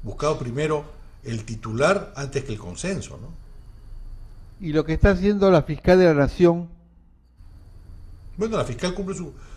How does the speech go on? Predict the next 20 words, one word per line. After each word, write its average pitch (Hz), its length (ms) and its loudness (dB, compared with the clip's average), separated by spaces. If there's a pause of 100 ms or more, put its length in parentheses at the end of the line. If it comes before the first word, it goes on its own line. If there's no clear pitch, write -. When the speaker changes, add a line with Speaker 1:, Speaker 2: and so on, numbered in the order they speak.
(140)
Speaker 1:
su 135 100 -12
función, 160 640 -6 (400)
pero 139 160 -4
no 170 60 -2
se 180 100 -2
olvide 180 160 -2
usted 190 280 -2
que 160 320 -4 (400)
el 110 140 -10
artículo 156 500 -8
ciento 175 360 -6
diecisiete 147 320 -6
de 165 60 -8
la 147 100 -4
Constitución 175 520 -8
Speaker 2:
Sí, 104 120 -6
pues. 95 180 -8 (480)
Speaker 1:
blinda 220 360 2
al 185 100 2
presidente 160 800 -4